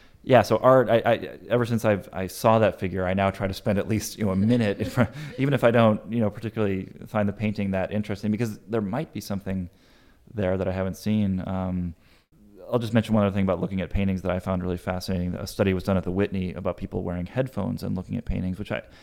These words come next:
I'm not gonna say that's a bad idea, but it does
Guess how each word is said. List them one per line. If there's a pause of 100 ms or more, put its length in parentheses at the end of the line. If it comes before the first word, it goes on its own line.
(360)
I'm
not
gonna
say
that's
a
bad
idea,
but
it
does